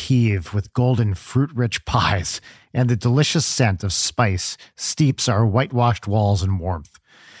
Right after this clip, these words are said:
At our bakeries, brown paper bags bulge, slipped into totes, pockets, and bicycle baskets to reach eager hands at home. Crumbs," this is a parenthetical, "crumbs brushed from jumper at the threshold, dash.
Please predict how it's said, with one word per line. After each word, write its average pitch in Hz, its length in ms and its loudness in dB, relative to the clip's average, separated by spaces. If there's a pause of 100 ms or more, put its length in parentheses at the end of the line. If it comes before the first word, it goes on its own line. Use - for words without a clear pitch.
(560)
At 131 100 2
our 151 120 4
bakeries, 117 600 0
brown 143 400 2
paper 131 320 0
bags 107 440 2
bulge, 87 760 -2
slipped - 460 -2
into 131 200 2
totes, - 600 -2
pockets, 123 480 0
and 110 120 0
bicycle 107 380 0
baskets 92 640 -4 (320)
to 120 120 0
reach 127 340 2
eager 139 320 4
hands 101 380 2
at 98 100 0
home. 90 440 0 (500)
Crumbs," 104 580 0
this 110 200 0
is 98 60 2
a 98 80 0
parenthetical, 90 540 -2 (380)
"crumbs 135 420 2
brushed 131 320 0
from 110 220 -2
jumper 113 380 0
at 104 120 -2
the 117 100 2
threshold, 101 760 0
dash. 90 500 -2